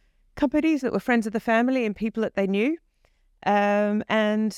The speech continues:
it's named Grey because actually they felt th-, like they would get so much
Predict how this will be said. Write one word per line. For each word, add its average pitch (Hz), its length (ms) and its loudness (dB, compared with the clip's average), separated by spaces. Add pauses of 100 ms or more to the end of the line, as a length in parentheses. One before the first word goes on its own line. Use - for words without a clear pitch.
it's 220 200 -6
named 226 360 0
Grey 233 340 0
because 196 360 -4
actually 196 440 -2
they 180 120 2
felt - 320 0
th-, - 120 -6 (120)
like 185 200 2
they 196 120 2
would 185 100 -2
get - 140 -6
so 214 120 -2
much 190 160 -2